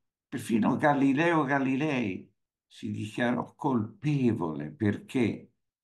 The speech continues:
aveva fatto degli studi da cui risultava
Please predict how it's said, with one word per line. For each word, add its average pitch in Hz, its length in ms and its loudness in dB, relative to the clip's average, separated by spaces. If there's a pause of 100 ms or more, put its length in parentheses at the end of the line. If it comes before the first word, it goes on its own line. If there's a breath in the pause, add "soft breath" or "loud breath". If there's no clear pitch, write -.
(160)
aveva 127 280 -2
fatto 123 420 -2
degli 131 300 2
studi - 680 -6
da 113 240 -4
cui 101 280 0
risultava 95 1000 -2